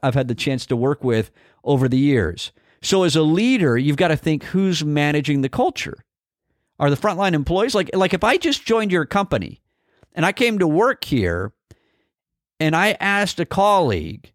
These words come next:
so I'm, I'm, I'm day two on the job and I'm, you know, I'm getting a cup of coffee or a water bottle or whatever, and I'm asking a colleague,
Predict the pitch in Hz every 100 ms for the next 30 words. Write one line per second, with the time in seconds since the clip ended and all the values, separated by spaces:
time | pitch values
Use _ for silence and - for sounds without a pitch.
0 | - 202 208 - 196 196 175 180 160 175
1 | 160 - 208 170 143 127 180 175 151 -
2 | 139 151 156 143 - - _ - 151 143
3 | 147 180 160 143 175 - 143 - 180 180
4 | 175 170 165 - 143 135 135 131 156 175
5 | 175 156 160 165 156 131 131 151 165 165
6 | 156 - - _ _ 147 151 151 151 147
7 | - 156 156 - 175 175 - 170 151 127
8 | - 196 185 156 135